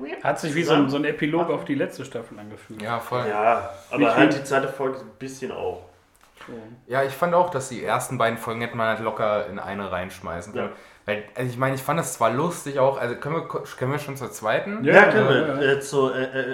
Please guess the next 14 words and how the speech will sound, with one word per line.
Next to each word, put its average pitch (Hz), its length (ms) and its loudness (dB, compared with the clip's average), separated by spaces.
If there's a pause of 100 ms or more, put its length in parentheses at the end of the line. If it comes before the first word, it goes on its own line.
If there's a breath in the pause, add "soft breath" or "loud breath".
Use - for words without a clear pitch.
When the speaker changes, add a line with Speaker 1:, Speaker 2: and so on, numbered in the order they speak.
Speaker 2:
äh, 131 80 -8
A - 20 -6
Night 131 460 0
of 131 320 -2
the 127 60 -8
Seven 120 280 -8
Kingdoms. 92 400 -12
Speaker 3:
Ja, 104 240 -2 (360 loud breath)
da, - 240 0 (640)
eigentlich 196 320 2
genau 175 300 6
die 180 140 -2
Szene, 165 640 0 (300)
ne, 135 320 0